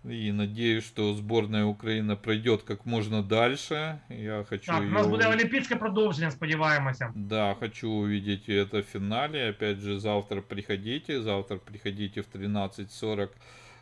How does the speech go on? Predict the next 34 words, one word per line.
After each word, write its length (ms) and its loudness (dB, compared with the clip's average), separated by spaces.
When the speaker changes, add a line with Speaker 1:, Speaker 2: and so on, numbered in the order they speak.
Speaker 1:
на 160 -2
мой 240 2
канал. 500 2
Будет 420 -2
интересный 1300 -4
комментарий 600 -4
матча. 460 -2
Это 260 -2
два 280 -2
матча 440 -4
будут. 460 -4
Э, 240 -4
наша 480 -6
сборная 480 -2
будет 320 -2
играть 340 0
со 160 -10
сборной 460 -4
Китая. 520 -4
И, 580 -8
и 160 -4
надеюсь, 540 -4
надеюсь, 420 -4
начало 640 2
в 220 -8
два. 340 0
Так 240 -10
что, 120 -16
ну, 260 -8
с 60 -12
тринадцати 520 -6
сорока 460 -4
мы 160 -4
начнём 480 -6